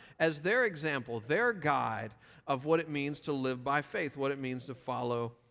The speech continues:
Jesus. And as a church, we always want to make, uh, room in our lives to turn back and help people, help people who are new to their faith, help people who are investigating faith, help people who are struggling in their faith,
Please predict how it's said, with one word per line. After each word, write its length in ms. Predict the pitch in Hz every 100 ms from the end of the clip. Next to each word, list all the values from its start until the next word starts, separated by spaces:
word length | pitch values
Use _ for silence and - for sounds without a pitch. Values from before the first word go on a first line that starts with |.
| _ _ _
Jesus. 560 | 135 165 190 127 110 -
And 80 | 156
as 140 | 170
a 80 | 185
church, 420 | - 226 220 180
we 160 | 175 180 -
always 640 | 175 208 233 233 220 180
want 380 | 170 170 175 175
to 100 | 165
make, 380 | 160 165 160 - _
uh, 140 | 143 143
room 400 | 147 175 196 180
in 80 | 151
our 160 | 139
lives 640 | 139 160 208 190 147 143 143 - - -
to 100 | 160
turn 380 | - 170 185 170
back 320 | 135 139 -
and 140 | 151 151
help 320 | 190 247 -
people, 420 | 147 123 - 139 -
help 240 | 151 -
people 300 | 165 156 147
who 80 | 139
are 100 | 120
new 240 | 127 160
to 80 | 196
their 160 | 196 185
faith, 320 | - 196 185
help 240 | 156 139
people 260 | 160 147 139
who 120 | 139
are 100 | 123
investigating 800 | 110 113 170 - 175 180 175 170
faith, 360 | - 175 175 - - -
help 180 | - 156
people 240 | 175 151
who 140 | 143 147
are 100 | 123
struggling 640 | - - 151 185 190 190
in 140 | 190 190
their 160 | 190
faith, 380 | 180 196 185 190